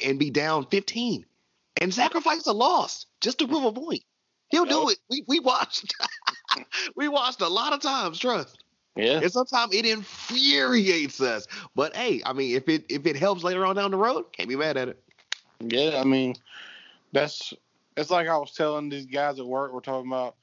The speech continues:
Speaker 2: I'm so sick of Roy Williams not calling timeouts when we're down. I'm like,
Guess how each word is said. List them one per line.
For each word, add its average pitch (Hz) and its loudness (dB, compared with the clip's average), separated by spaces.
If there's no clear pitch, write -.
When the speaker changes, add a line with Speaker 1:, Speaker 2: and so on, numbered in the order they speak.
Speaker 2:
I'm 139 -8
so 147 -4
sick 147 -6
of 127 -2
Roy 147 0
Williams 139 -2
not 139 -4
calling 139 -4
timeouts 143 -2
when 131 -4
we're 120 -4
down. 131 -4
I'm 131 -6
like, 123 -4